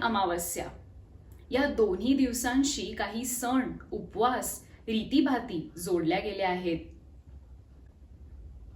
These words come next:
पौर्णिमा. पृथ्वीचा एकमेव नैसर्गिक उपग्रह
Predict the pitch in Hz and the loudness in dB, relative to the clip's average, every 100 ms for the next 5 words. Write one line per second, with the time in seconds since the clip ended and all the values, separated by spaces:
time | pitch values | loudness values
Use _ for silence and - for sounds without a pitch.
0 | - - 311 277 226 175 139 - - - | -4 6 8 8 4 0 -2 -6 -12 -16
1 | - - - - - - - - 277 285 | -18 -18 -18 -20 -20 -20 -16 -2 0 2
2 | 302 370 370 233 190 - 269 285 302 269 | 6 6 6 2 0 0 0 2 4 6
3 | 262 269 254 202 196 - 262 247 269 - | 6 4 2 2 -4 0 0 0 -2 -2
4 | 220 220 240 254 262 190 | -4 -2 0 2 2 0